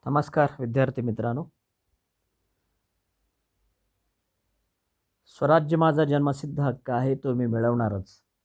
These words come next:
अशी सिंहगर्ज करणा-, सिंहगर्जना करणाऱ्या लोकमान्यांच्या राजकीय विचारांची भूमिका आपण तपासत आहोत.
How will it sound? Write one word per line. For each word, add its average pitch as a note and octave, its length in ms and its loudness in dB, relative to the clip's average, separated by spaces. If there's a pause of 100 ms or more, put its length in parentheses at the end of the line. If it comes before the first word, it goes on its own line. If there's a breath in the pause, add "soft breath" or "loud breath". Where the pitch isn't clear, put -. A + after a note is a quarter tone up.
(1900)
अशी D3 200 -4
सिंहगर्ज D3+ 600 2
करणा-, D3+ 460 0
सिंहगर्जना C#3+ 680 2
करणाऱ्या B2+ 440 0
लोकमान्यांच्या A#2+ 1000 0 (800)
राजकीय C3+ 480 -2
विचारांची D#3+ 560 -2
भूमिका D#3 400 -2
आपण C#3 200 -2
तपासत A#2 460 -4
आहोत. F#2+ 200 -8